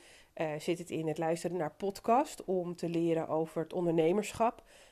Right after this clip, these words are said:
Maar daar zitten ook altijd weer persoonlijke lessen in. Ik vind het leuk om mezelf daarin uit te dagen. Ik hou heel erg van,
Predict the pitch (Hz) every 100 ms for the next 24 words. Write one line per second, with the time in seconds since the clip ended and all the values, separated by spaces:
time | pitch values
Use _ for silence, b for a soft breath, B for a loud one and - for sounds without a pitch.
0 | _ 180 156 151 151 143 170 151 170 165
1 | 175 170 170 190 247 247 254 247 220 226
2 | 220 208 214 208 - 170 160 175 180 190
3 | 185 190 196 185 190 202 240 214 - 190
4 | 190 185 180 170 170 - 185 B B B
5 | - 175 180 185 185 156 151 165 - 180
6 | 170